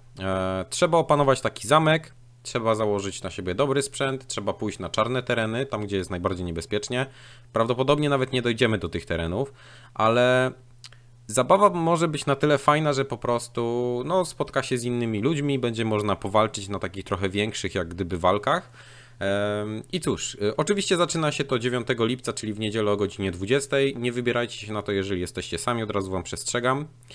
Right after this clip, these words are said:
E, i chodzi tutaj oczywiście o zajęcie jednego z dwóch zamków.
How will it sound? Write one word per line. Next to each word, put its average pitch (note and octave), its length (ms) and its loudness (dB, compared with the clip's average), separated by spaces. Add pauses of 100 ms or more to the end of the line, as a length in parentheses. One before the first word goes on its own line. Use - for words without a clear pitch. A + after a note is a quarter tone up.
(420)
E, G#2+ 720 0 (120)
i D3+ 460 -4 (140)
chodzi D#3 280 -2
tutaj C#3+ 200 0
oczywiście C3 420 -2
o B2 40 2
zajęcie A#2+ 380 0
jednego A2+ 340 0
z - 20 0
dwóch F#2+ 220 -6
zamków. D3 540 0